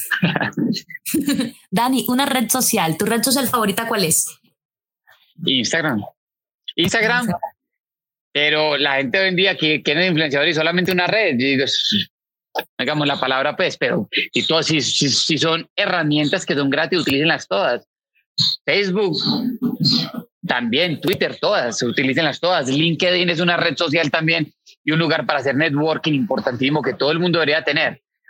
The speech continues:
Speaker 1: Van a ser amistades interesantes, ¿no? De amistades que van a conseguir una discoteca aparte de, de borrachos, sino en LinkedIn van a ser amistades que les sirven, les construyan y uno en la vida se va pareciendo como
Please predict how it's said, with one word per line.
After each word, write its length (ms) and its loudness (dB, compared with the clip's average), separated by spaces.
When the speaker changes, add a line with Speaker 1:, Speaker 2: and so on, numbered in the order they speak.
Speaker 1:
Van 160 0
a 60 0
ser 120 0
amistades 880 -2
interesantes, 960 0
¿no? 100 0
De 240 2
amistades 460 -2
que 80 -2
van 120 0
a 120 0
conseguir 420 0
una 160 2
discoteca 540 0
aparte 240 -2
de, 320 2
de 100 0
borrachos, 880 -2
sino 220 0
en 80 2
LinkedIn 420 0
van 140 0
a 60 2
ser 120 0
amistades 500 -2
que 140 0
les 220 0
sirven, 380 0
les 160 2
construyan 640 0
y 120 0
uno 200 2
en 80 0
la 160 2
vida 220 0
se 80 -2
va 80 0
pareciendo 480 0
como 300 0